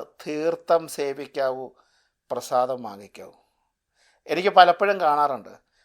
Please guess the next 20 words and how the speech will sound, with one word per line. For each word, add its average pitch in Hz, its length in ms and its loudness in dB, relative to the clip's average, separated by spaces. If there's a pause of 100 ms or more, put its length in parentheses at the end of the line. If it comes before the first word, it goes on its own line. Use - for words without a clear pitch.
(160)
പല 156 120 6 (120)
അമ്പലങ്ങളിൽ 170 480 4 (140)
ഈ 165 40 -2 (260)
തിരുമേനിക്ക് 165 680 -6 (540)
തടപ്പള്ളിയിലെ 180 720 2
നിവേദ്യം 160 560 -2
നോക്കണം, 147 320 -4 (880)
വരുന്നവരുടെ 160 480 0
പുഷ്പാഞ്ജലിയും 170 640 2
കഴിക്കണം, 147 380 -4 (480)
അകത്തെ 160 320 4 (180)
വിളക്ക് 143 360 2 (100)
നോക്കണം, 147 320 0 (360)
പുറത്തെ 139 280 -2 (120)
അഭിഷേകം 175 600 -2
ചെയ്യണം, 147 300 -8 (320)
അതിനിടയ്ക്ക് 156 480 0
ചിരിക്കണം. 120 340 -12 (100)
ആ - 20 4 (160)
സമയത്ത് 165 380 4